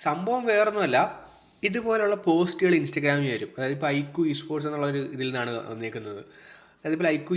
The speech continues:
ഇന്ത്യ എന്നുള്ളതും ഉണ്ട്, esports ഇന്ത്യ എന്നുള്ളതിലും ഉണ്ട്. അപ്പോൾ ഞാനത് ക്ലിക്ക് ചെയ്ത് കാണിച്ചു തരാം. അപ്പോൾ ഇതുപോലെ ഒരു പോസ്റ്റ് ആയിരിക്കും നിങ്ങൾ കാണുന്നത്. അതായത് നമ്മൾ നോക്കുമ്പോൾ ഐക്കുവിൻ്റെ ഒഫീഷ്യൽ അക്കൗണ്ടിൻ്റെ അകത്ത് ഇതുപോലെ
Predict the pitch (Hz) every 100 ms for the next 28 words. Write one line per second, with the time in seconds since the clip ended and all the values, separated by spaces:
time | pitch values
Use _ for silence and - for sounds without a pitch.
0 | 156 160 170 175 170 151 151 127 120 -
1 | 139 143 135 143 139 123 127 131 98 -
2 | - 147 170 170 175 151 156 143 120 113
3 | - - _ - 190 214 226 240 226 202
4 | 196 196 190 180 175 147 135 120 117 135
5 | 160 156 165 156 160 151 139 143 156 160
6 | 156 143 151 147 156 147 147 147 147 123
7 | 117 190 247 - - _ 190 202 202 185